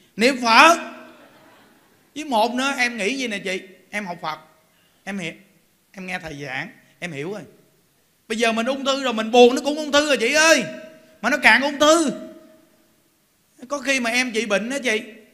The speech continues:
không có tiền trị bệnh đâu chị. Nhưng mà bây giờ không có tiền, bây giờ buồn cũng ai cho tiền mình. Thà vui. Thà vui nó còn hay hơn đó chị ơi. Nên em ung thư nè, mà chị thấy em không?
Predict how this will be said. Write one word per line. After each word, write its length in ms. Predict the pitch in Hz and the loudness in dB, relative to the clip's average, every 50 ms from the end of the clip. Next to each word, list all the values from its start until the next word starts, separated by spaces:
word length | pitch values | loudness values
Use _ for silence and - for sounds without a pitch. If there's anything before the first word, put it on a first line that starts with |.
| _ _ _ _ _ _ _ | _ _ _ _ _ _ _
không 180 | - 269 294 285 | -8 -6 -6 -6
có 80 | 320 | -4
tiền 260 | 311 - 240 240 233 | 0 0 0 0 0
trị 100 | 226 262 | -2 -4
bệnh 200 | 233 226 220 247 | -2 -2 -2 -2
đâu 100 | 294 294 254 | -4 -4 -2
chị. 200 | 254 240 247 240 - - - - - - _ _ _ _ _ _ _ _ _ _ _ _ _ _ _ _ - | 0 -2 -2 -2 -4 -12 -20 -20 -20 -20 _ _ _ _ _ _ _ _ _ _ _ _ _ _ _ _ -10
Nhưng 160 | 254 277 269 | -8 -8 -6
mà 60 | 254 | -6
bây 60 | 254 240 | -4 -4
giờ 140 | 254 247 | -4 -4
không 200 | 233 240 285 285 | -2 -4 -4 -2
có 100 | 262 320 | -2 -2
tiền, 300 | 320 277 247 240 247 247 | 0 2 2 2 2 0
bây 80 | 277 277 | -2 -4
giờ 100 | 254 247 | -4 -2
buồn 260 | 233 240 247 247 233 | 0 0 0 0 0
cũng 120 | 262 277 294 | -2 -4 -2
ai 160 | 277 277 285 | 0 -2 -2
cho 160 | 277 277 277 | -2 -4 -4
tiền 220 | - 254 240 240 | -2 -2 -2 0
mình. 180 | 240 233 233 247 247 - - - _ _ _ _ _ _ _ _ _ _ _ _ _ _ _ _ _ _ _ _ _ _ _ _ _ _ | 0 -2 -2 -4 -10 -16 -20 -20 _ _ _ _ _ _ _ _ _ _ _ _ _ _ _ _ _ _ _ _ _ _ _ _ _ _
Thà 280 | - 214 214 233 240 247 233 | 0 2 4 4 4 4 2
vui. 320 | 277 302 320 320 320 262 214 - - - - - - _ _ _ _ _ _ _ _ _ _ _ _ _ _ _ _ _ _ _ _ _ - | 0 0 2 2 2 0 -2 -6 -8 -16 -18 -20 -20 _ _ _ _ _ _ _ _ _ _ _ _ _ _ _ _ _ _ _ _ _ -10
Thà 280 | - 202 214 214 220 220 233 | -6 0 2 2 2 2 0
vui 200 | 285 285 294 294 | 0 0 0 -2
nó 60 | 294 | -2
còn 180 | 262 240 233 214 | -4 -6 -4 0
hay 240 | 240 277 285 277 | 0 0 0 0
hơn 200 | 262 262 277 277 | -2 -4 -4 -6
đó 80 | 269 - | -6 -6
chị 140 | 240 220 226 | -4 -2 -2
ơi. 200 | 247 247 233 202 - - - - - _ - | -2 -2 -4 -4 -6 -12 -18 -20 -20 _ -10
Nên 140 | 220 254 247 | -8 -4 -2
em 160 | 262 269 277 | -2 0 0
ung 180 | 285 285 269 254 | -2 -4 0 0
thư 180 | 277 277 285 262 | 0 0 0 -2
nè, 140 | 247 214 202 | -4 -4 -4
mà 220 | 202 202 196 196 196 165 | -4 -6 -6 -6 -8 -10
chị 80 | 202 208 | -10 -6
thấy 140 | 247 262 302 | -6 -6 -4
em 180 | 269 247 233 | -4 -4 -2
không? 160 | 233 220 202 | -2 -2 -4